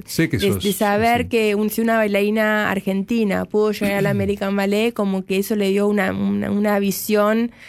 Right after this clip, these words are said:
Speaker 2: a todos los argentinos de saber que se podía, que si uno trabajaba, que si uno po-, ¿no? Si uno tenía el talento,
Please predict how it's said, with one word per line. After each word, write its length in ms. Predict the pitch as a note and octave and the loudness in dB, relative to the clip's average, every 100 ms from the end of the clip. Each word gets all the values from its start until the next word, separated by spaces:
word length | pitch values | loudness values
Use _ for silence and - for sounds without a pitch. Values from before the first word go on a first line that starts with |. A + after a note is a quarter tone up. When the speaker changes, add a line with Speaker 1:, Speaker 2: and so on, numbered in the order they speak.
| - - - | -20 -20 -4
Speaker 2:
a 160 | F#3 | -4
todos 240 | F3+ G#3 G#3 | 0 0 2
los 80 | G#3+ | 0
argentinos 420 | G3 F#3+ A3 A3+ | -2 -2 0 0
de 60 | G#3 | 0
saber 260 | F#3 G3 | 0 0
que 80 | G#3 | -2
se 160 | - D3+ | -4 -2
podía, 480 | F#3 A#3 A#3 F3+ | 0 2 2 0
que 140 | E3 E3+ | 0 -4
si 100 | G3 | -2
uno 140 | G3 | -2
trabajaba, 500 | - - F3 F#3 G3+ | -2 -4 -2 0 0
que 120 | G3+ | -2
si 140 | E3+ F#3+ | -6 -4
uno 120 | F#3 | -6
po-, 240 | - E3 | -6 -6
¿no? 240 | F#3+ F#3 G3+ | -2 0 -2
Si 140 | - | -2
uno 280 | G3+ G3 G3 - - - - - - | -2 0 -2 -6 -18 -18 -18 -18 -8
tenía 240 | - G3 G3+ | -2 0 0
el 80 | |
talento, 720 | G#3+ G3 A#3 C4+ D4 B3+ G#3 | 0 0 2 2 2 2 0